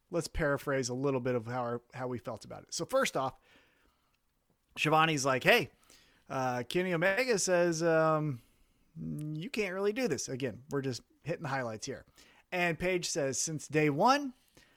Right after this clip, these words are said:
I wanted to be the A E W champion. I failed. Now I have worked my way back, and Kenny Omega,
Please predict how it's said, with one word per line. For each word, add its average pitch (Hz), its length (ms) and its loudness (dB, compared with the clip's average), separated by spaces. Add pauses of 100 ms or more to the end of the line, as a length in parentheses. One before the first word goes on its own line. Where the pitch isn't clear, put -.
(120)
I - 60 -4
wanted 143 260 0
to 135 60 -6
be 135 140 0
the 131 140 -2
A 123 100 -2
E 127 60 -2
W 117 260 -6
champion. 190 560 -2 (460)
I 107 60 -14 (240)
failed. 135 480 4 (1040)
Now 165 440 2
I 135 100 -6
have 110 140 -6
worked 143 360 -2
my 135 160 -2
way 123 180 -2
back, 190 440 0 (420)
and 110 220 -16
Kenny 202 420 0
Omega, 208 500 2